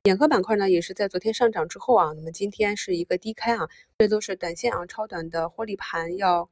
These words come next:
出局啊，这样一个博弈或者场内资金的滚动持仓啊，那目前也是差不多都翻红了，除了我们看不懂的那只有风险的眼药水啊。昨天跟大家讲的止跌企稳的哈利波特啊，那么今天也上涨了六个点啊，呃，它的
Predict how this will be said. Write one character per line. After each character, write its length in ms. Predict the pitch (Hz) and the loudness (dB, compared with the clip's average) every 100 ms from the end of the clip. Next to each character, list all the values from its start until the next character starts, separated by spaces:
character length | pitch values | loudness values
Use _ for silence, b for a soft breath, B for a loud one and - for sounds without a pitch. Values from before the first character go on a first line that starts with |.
| _ _ | _ _
出 220 | - 262 | 2 2
局 180 | - 185 | 2 -2
啊， 140 | 185 | 0
这 120 | 175 | 0
样 80 | 190 | -2
一 60 | 175 | -2
个 80 | 190 | -2
博 220 | 170 170 | 0 2
弈 100 | 185 | 0
或 160 | 180 | -2
者 100 | 175 | -4
场 220 | 170 - 170 | -4 -6 -6
内 100 | 175 | -4
资 160 | 196 | -4
金 140 | 196 196 | -2 -2
的 80 | |
滚 180 | 180 170 | -2 -4
动 200 | 185 208 | -4 -4
持 100 | - | -4
仓 220 | 196 220 | -6 -2
啊， 80 | 190 170 | -2 -2
那 60 | |
目 140 | 180 185 | -2 -4
前 240 | 175 180 | -2 0
也 120 | 165 | 0
是 240 | 165 185 175 B B _ | 0 -2 -2 B B _
差 140 | - | 0
不 100 | 185 | 0
多 140 | 180 190 | 0 2
都 140 | 196 | 0
翻 240 | - 214 | 2 0
红 180 | 226 160 | 0 -2
了， 140 | 175 165 | -2 -4
除 160 | - | -2
了 140 | 175 170 | 0 0
我 80 | |
们 160 | 165 165 | 0 -2
看 200 | - 202 | 0 2
不 60 | 190 | 2
懂 160 | 196 | 0
的 100 | 160 | 0
那 160 | 175 175 | 2 0
只 260 | 170 170 165 _ _ | 0 -2 -2 _ _
有 140 | 180 | 4
风 220 | 147 - 208 | 4 0 -2
险 160 | - | -2
的 80 | 147 | -4
眼 140 | 165 | -4
药 140 | 165 185 | -4 -4
水 200 | - - | -4 -4
啊。 160 | 165 - _ _ | -6 -18 _ _
昨 100 | 180 | 6
天 160 | 214 247 | 8 8
跟 140 | 254 | 6
大 120 | 254 | 2
家 140 | 240 254 | 2 -2
讲 320 | - 190 170 | -2 -6 -2
的 340 | 180 185 180 180 | 0 0 0 -4
止 140 | - 165 | -8 0
跌 160 | 202 | 2
企 180 | 214 - | 2 2
稳 220 | 214 170 | 2 2
的 140 | 165 170 | 2 0
哈 120 | 220 | 0
利 60 | |
波 160 | 196 208 | 0 -2
特 140 | - | 0
啊， 100 | 202 | 0
那 100 | 175 | 0
么 60 | 170 | -4
今 160 | 175 185 | -4 0
天 100 | 196 | 0
也 120 | 170 | 0
上 200 | - 185 | -2 -4
涨 160 | 170 | -4
了 80 | 170 | -4
六 200 | 180 214 | 0 0
个 120 | 190 | 0
点 160 | 185 170 | -2 -2
啊， 100 | 165 170 B B _ | -4 -10 B B _
呃， 140 | 190 190 | -2 2
它 160 | 226 | 4
的 180 | 240 226 | 4 4